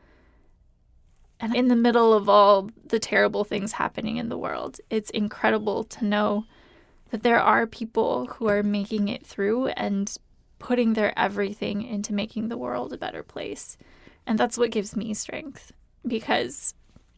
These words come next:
at the end of the day, I know it's not just me. I know it's not just us. It's many people. And with many people,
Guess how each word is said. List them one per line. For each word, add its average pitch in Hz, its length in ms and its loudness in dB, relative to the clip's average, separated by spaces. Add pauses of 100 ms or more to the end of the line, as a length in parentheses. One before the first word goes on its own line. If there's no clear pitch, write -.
(160)
at 240 120 -2
the 240 100 2
end 226 120 2
of 214 80 -4
the 226 80 0
day, 214 220 2
I 208 60 2
know 202 220 0
it's 226 200 -2
not - 140 -6
just - 280 -6
me. 240 260 -12 (680)
I 208 120 -2
know 220 440 -2
it's - 180 -6
not 220 200 -4
just - 260 -10
us. - 480 -4 (640)
It's 220 200 -6
many 202 360 0
people. - 540 -12 (1900)
And 202 300 -2
with 214 260 4
many 208 380 2
people, - 540 -8